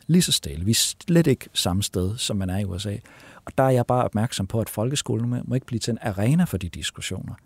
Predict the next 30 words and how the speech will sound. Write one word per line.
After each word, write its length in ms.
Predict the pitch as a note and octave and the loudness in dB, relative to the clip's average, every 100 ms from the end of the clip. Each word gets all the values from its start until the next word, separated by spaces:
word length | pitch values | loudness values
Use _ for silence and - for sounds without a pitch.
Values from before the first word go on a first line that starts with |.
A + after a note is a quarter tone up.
| _ | _
Folkeskolen 440 | - B2 C#3+ - | -2 -2 0 0
er 40 | A#2 | -2
et 80 | - | 0
sted, 160 | A#2+ | -2
hvor 100 | B2+ | -2
man 200 | A2+ F2 - _ _ - | -4 -6 -10 _ _ -4
møder 240 | F2+ E2+ - | -2 -2 2
ind, 260 | D#3 E3+ F#3+ - - | 2 2 -4 -14 -6
man 280 | G2+ F2 E2+ _ _ _ | -4 -4 -8 _ _ _
bliver 160 | - D2+ - _ - | -8 -8 -10 _ 4
dannet, 400 | F2+ D3+ E3 - | 8 8 8 4
og 180 | - F#2+ | -2 -2
man 180 | G2 E2 | -2 -4
lærer 380 | D#2+ F#2+ C#3 D#3+ | 0 6 6 6
noget, 320 | C#3 A#2 A#2+ | 4 2 0
og 80 | - | -4
det 100 | - | 0
bygger 240 | C3 C3+ | 0 2
på 240 | - E2 D#2 | -2 -6 0
videnskab, 600 | G#2+ E3+ - D3 A#2+ - - - - | 6 6 4 0 -4 -4 -16 -20 -8
og 100 | G#2 | -4
at 80 | A2 - | -4 -4
aktuelle, 800 | G2 - A2+ - B2+ C3+ A#2 - _ _ _ _ _ _ - | -6 -4 -4 -2 0 0 -2 -4 _ _ _ _ _ _ -10
øh, 260 | F2+ F#2 - _ _ _ | -8 -8 -12 _ _ _
højpotente 1040 | - - D3 - B2+ - - C#3+ - G#2+ - _ _ _ _ | -8 2 4 4 4 2 2 2 0 -6 -10 _ _ _ _
identitetspolitiske 960 | G#2+ G#2 G2+ - C3 - G#2 G2+ A2 G#2 | -2 0 -2 0 -2 -2 -4 -2 -4 -6
diskussioner 460 | G2 - - A2+ | -6 -4 -2 -2
ikke 140 | G#2+ A2 | -2 -2
lige 100 | A#2+ | -2
pludselig 360 | - B2 - | 0 -4 -2